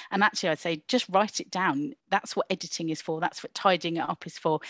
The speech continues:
It will get better. But if you don't ever, if you let the fear stop you writing, you're never gonna do it. So I think one of the biggest things, well, actually, I think all writers, it's not just beginner writers, struggle with is the fear that actually we're not good enough.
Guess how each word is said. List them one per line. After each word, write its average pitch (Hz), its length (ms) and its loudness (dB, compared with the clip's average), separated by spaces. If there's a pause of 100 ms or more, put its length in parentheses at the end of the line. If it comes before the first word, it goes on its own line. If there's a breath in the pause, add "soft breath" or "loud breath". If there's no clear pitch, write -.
(200 loud breath)
It 196 160 0
will 180 120 -4
get - 260 0
better. 147 500 -2
But 185 140 0
if - 120 -4
you 185 80 -10
don't 214 300 4
ever, 170 220 2
if - 100 -8
you 196 80 -4
let 202 220 2
the 185 60 -2
fear 185 320 4
stop - 340 -4
you 175 80 -4
writing, 160 600 0 (300 loud breath)
you're 170 140 2
never 170 220 2
gonna 156 180 0
do 185 100 2
it. - 140 4
So 170 80 2
I 165 40 4
think 208 160 2
one 196 140 4
of 190 80 0
the 165 140 -2 (220)
biggest 202 280 0
things, 143 420 -2 (840 loud breath)
well, 170 300 6
actually, 165 360 0
I 147 40 0
think 156 180 -4
all 175 120 2
writers, 143 400 -2
it's 143 140 -6
not 147 140 -2
just - 180 -6
beginner 147 340 -2
writers, 139 480 -8
struggle 151 340 -2
with 151 200 -6 (100)
is 175 180 -2
the 165 100 0
fear 170 460 0
that 147 240 -2
actually 156 540 -2 (320 loud breath)
we're 180 120 6
not 180 280 4
good 160 180 0
enough. 151 400 0